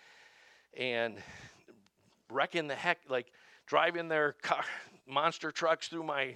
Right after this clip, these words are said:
spirit every ten minutes. If you want me to live with these people and work with them the rest of my life, I'm gonna be thankful, joyful, and praise you for it every day." And I did that consistently for quite a few months, and then one day,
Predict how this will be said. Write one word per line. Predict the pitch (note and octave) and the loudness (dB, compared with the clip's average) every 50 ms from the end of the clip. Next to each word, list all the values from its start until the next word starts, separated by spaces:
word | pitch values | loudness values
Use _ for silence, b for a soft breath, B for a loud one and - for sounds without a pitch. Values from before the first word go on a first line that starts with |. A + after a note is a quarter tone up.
| - - - | -10 -16 -14
spirit | - - - - - F3+ E3+ F3 F3+ D#3+ D3+ C#3+ - | -12 -12 -10 -8 -4 -2 2 2 2 0 -2 -4 -2
every | D#3+ E3 E3 D#3 D#3+ D3+ C#3 B B B B B _ - | 0 0 0 0 -2 -4 -6 B B B B B _ -2
ten | F#3+ F3 F3 E3+ D#3 | -2 0 0 -2 -2
minutes. | D#3+ D#3+ D#3+ D#3+ F3 - - B B B B B B B B B B B B | -2 -2 0 0 -2 -2 -6 B B B B B B B B B B B B
If | - C#3+ D3 D#3 | -6 -6 -2 0
you | F3+ G#3+ | 2 4
want | A3 G#3+ G#3+ G#3+ | 6 6 6 6
me | G3+ F#3+ | 4 2
to | F3+ E3 | 2 2
live | E3 F3 G#3+ B3+ B3+ | 4 6 6 6 8
with | A#3 G3+ E3+ | 6 4 2
these | F3 E3+ - - | 0 -2 -4 -4
people | - F3+ F3 E3+ - F3 E3 D#3+ D#3 - | -4 -6 -6 -2 0 0 0 0 -2 -2
and | - D3+ D3 D3 D3 | -4 -4 -4 -2 2
work | D#3+ A3 C4 C4 - | 2 4 4 4 2
with | F#3 D#3+ - | 0 2 2
them | E3 D#3 D#3 | 0 -2 -2
the | C#3+ C#3 | -4 -4
rest | C3 D3+ F3 G#3 - - | 0 0 0 0 0 -2
of | G#3+ G3 | -4 -4
my | G3 F#3+ | -2 -2
life, | F3+ F3+ E3 E3+ E3 - - | 2 2 2 0 0 -4 -6
I'm | D3+ D#3 D3 | -6 -6 -4
gonna | D#3 D#3 D3+ C#3+ | -2 -4 -4 -4
be | C3+ A#2 | -6 -10
thankful, | G#2 - - C#3+ D3 F3 G#3 - - A#3+ B3 B3+ B3+ b b b b b b b b b A2 | -12 -8 -6 -4 -2 -2 -4 -6 -6 -4 -4 -4 -4 b b b b b b b b b -12
joyful, | G#2+ A2 C3+ D3 F3 G3 G3+ G3 A3 G#3+ A3 G#3+ - | -8 -4 0 2 2 2 2 0 0 -2 -2 -2 -2
and | C#3 C3+ | -6 -10
praise | - - - - D#3+ F#3 G3+ F3 C#3+ | -12 -12 -4 0 0 0 0 0 -4
you | C#3+ C#3 | -6 -8
for | - - C#3 D3 C#3 C#3+ | -8 -6 -4 -2 0 0
it | C#3 - | -2 0
every | C3 C#3 C#3+ C#3+ C#3 D3+ D3 C#3 | 0 0 0 0 -2 -4 -4 -4
day." | C#3 A#2+ - - - - _ _ _ _ _ _ _ _ _ _ _ b b b b b b b b b b b - | -6 -8 -10 -12 -18 -20 _ _ _ _ _ _ _ _ _ _ _ b b b b b b b b b b b -8
And | B2 C3+ | -6 -4
I | C#3 C3 | -4 -4
did | A#2+ - E3+ F#3 | -2 -2 -2 2
that | F3+ G3+ G3 - | 4 4 4 4
consistently | - F3 E3 - - G3 G3+ G3 - E3+ C#3+ C3+ C#3+ C#3+ | 0 -6 -4 -4 -2 0 -2 -2 -2 -4 -6 -6 -8 -8
for | C#3 C3+ C3 | -8 -8 -10
quite | - - C#3+ D3+ D#3+ E3+ | -4 0 2 2 2 0
a | D#3+ | -2
few | - F3+ F3+ E3+ | -6 -10 -12 -8
months, | C#3 C3 B2+ C#3 D3+ - - | -6 -4 -4 -4 -6 -8 -10
and | B2+ B2+ | -8 -8
then | B2+ B2+ B2 | -8 -8 -6
one | B2+ C#3+ F3+ G3 E3 | -4 -4 -4 -4 -4
day, | C#3 A#2 G2+ D3+ C#3 | -6 -8 -8 -10 -12